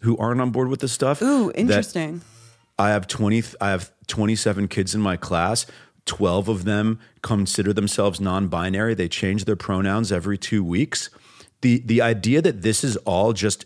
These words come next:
Speaker 1: tolerance of what is otherwise a natural phenomenon is the most ludicrous thing you could ever imagine. This is social contagion.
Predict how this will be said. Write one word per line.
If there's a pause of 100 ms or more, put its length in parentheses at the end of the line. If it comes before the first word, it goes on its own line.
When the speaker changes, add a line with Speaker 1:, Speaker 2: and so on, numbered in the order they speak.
(100)
Speaker 1:
tolerance
of
what
is (120)
otherwise
a
natural
phenomenon (420)
is
the
most
ludicrous
thing
you
could
ever
imagine. (280)
This
is
social
contagion.